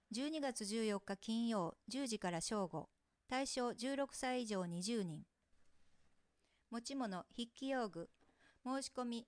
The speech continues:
十一月十六日金曜以降に電話ファックスで。無料。長南公民館。電話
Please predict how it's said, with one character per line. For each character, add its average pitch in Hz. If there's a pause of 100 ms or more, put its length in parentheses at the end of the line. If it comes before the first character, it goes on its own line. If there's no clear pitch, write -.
(160)
十 269
一 277
月 262
十 262
六 254
日 240
金 285
曜 269
以 269
降 202
に 170
電 240
話 247
フ 254
ァ 247
ッ -
ク -
ス -
で。 165 (160)
無 220
料。 180 (720)
長 302
南 302
公 285
民 262
館。 175 (640)
電 254
話 247